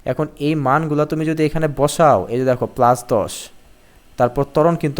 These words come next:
অবশ্যই বসাইতে হবে মাইনাস দুই, সময় হচ্ছে বিশ, তো এগুলা বসাইলে মনে হয় মাইনাস তিরিশ আসে। তো এখন এখানে একটা মাইনাস চলে আসে, এই মাইনাস নিয়ে একদমই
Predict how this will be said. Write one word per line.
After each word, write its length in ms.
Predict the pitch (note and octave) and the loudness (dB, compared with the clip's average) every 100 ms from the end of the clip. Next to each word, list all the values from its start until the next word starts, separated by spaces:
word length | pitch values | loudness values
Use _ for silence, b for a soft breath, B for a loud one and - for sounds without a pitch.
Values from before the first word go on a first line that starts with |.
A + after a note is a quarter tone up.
| C#3+ | 0
অবশ্যই 260 | D3 D#3 D3 | 0 -2 0
বসাইতে 260 | D3+ D3 | -2 0
হবে 120 | D3 C#3 B2 | 0 0 0
মাইনাস 300 | A#2+ C3 C3 B2 | 0 -2 -4 -4
দুই, 180 | A2+ F2+ F#2+ - b b b - | -6 -6 -10 -20 b b b -8
সময় 280 | F3+ E3+ E3 | -4 0 0
হচ্ছে 240 | D3 - C#3 C3+ | 0 -2 -6 -4
বিশ, 260 | B2+ F2+ - - b b - | -6 -6 -10 -16 b b -8
তো 60 | C3+ | -4
এগুলা 200 | C3+ C#3+ D3 | -2 0 0
বসাইলে 300 | D#3 E3+ E3+ F#3+ | 0 -2 -2 -4
মনে 100 | F#3+ | -4
হয় 100 | C#3+ G#2+ | -2 2
মাইনাস 300 | A#2 C#3+ C#3+ | 2 0 -4
তিরিশ 200 | C3 G#2 F#2 | -4 -6 -8
আসে। 160 | F2+ - - - b b b b | -12 -16 -20 -20 b b b b
তো 60 | D3 | -2
এখন 120 | E3+ E3+ | 0 0
এখানে 160 | F3 F3 | 0 0
একটা 120 | F3+ F3+ C3 | 0 0 2
মাইনাস 320 | C3 D#3 F3 F3+ | 2 2 -2 -2
চলে 180 | F3+ D3+ A#2 | 0 2 2
আসে, 140 | A2+ B2 | 0 -2
এই 60 | C#3+ B2 | 0 0
মাইনাস 280 | C3 E3 - | 0 -2 -2
নিয়ে 120 | G3+ E3 | -2 0
একদমই 240 | D3+ D#3 | 0 -2